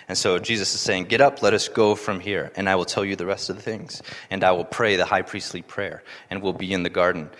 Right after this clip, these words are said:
And what's happening with me discipling you and teaching you and praying for you and with you is happening as we go through life. Not just sitting on top of a mountain somewhere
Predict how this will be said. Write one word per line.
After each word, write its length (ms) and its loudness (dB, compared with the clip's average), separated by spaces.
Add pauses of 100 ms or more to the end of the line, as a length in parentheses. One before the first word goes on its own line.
(180)
And 280 -2
what's 200 2
happening 680 0 (180)
with 200 -8
me 240 -2
discipling 640 2
you 300 -4
and 240 -6
teaching 480 -4
you 240 -8 (440)
and 300 2
praying 540 2
for 360 -2
you 220 -2
and 140 -2
with 240 -4
you 180 -10 (500)
is 140 0
happening 720 0 (420)
as 320 6
we 140 0
go 400 2
through 420 -6
life. 480 -6 (460)
Not 260 4
just 260 2
sitting 400 4
on 160 0
top 220 2
of 140 0
a 40 4
mountain 320 2
somewhere 640 0